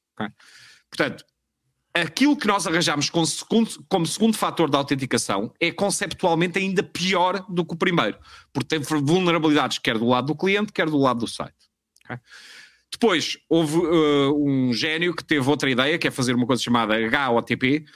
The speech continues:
eh, que basicamente junta a esta fórmula duas coisas.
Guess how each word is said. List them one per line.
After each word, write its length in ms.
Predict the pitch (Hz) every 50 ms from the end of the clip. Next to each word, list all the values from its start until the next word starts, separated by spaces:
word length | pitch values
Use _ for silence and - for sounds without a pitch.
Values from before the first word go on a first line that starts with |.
| - - _ _ -
eh, 240 | 135 131 120 117 - -
que 60 | -
basicamente 640 | 147 170 165 160 156 139 170 165 165 190 185 151 143
junta 440 | 135 135 175 220 220 196 160 156
a 40 | 135
esta 420 | 131 135 139 139 135 131 - - 135
fórmula 540 | - - 147 147 151 160 165 175 175 151 - -
duas 340 | 139 127 123 175 190 180 -
coisas. 480 | - 135 117 95 82 82 - - -